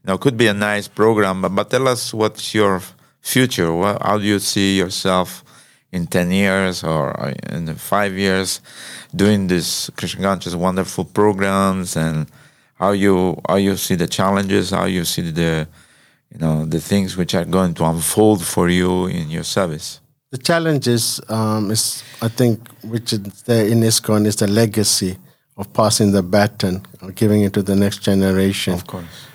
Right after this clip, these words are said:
Speaker 2: So somehow or another, incredibly, some of the devotees who came in the seventies and the eighties and even the nineties, they somehow or another stuck through the thick and thin, whatever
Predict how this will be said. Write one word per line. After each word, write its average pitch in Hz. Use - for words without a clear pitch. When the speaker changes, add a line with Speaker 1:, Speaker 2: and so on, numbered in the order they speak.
Speaker 2:
So 101
somehow 127
or -
another, 113
incredibly, 104
some 101
of 98
the 95
devotees 104
who 95
came 104
in 95
the 90
seventies 95
and 92
the 87
eighties 95
and 98
even 101
the 95
nineties, 98
they 98
somehow 107
or 101
another 95
stuck -
through -
the 92
thick -
and 95
thin, 98
whatever 95